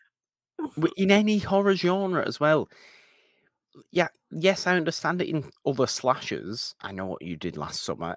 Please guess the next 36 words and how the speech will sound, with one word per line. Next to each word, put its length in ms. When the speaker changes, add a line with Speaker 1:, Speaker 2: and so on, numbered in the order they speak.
Speaker 2:
et 200
cetera. 680
But 160
n-, 160
not, 260
it's, 280
it's 260
not 220
right 380
for 400
possession 500
movies 360
or 140
ghost 580
movies 760
or 400
things 380
like 260
that, 200
is 140
it? 220
That's 240
a 60
Speaker 1:
Yeah. 80
Speaker 2:
totally 680
different 540
Speaker 1:
The 100
Speaker 2:
style 80
of 120
movie. 460
Speaker 1:
Grudge 140
and 160
The 200
Eye 640
and 400
<laughs> 260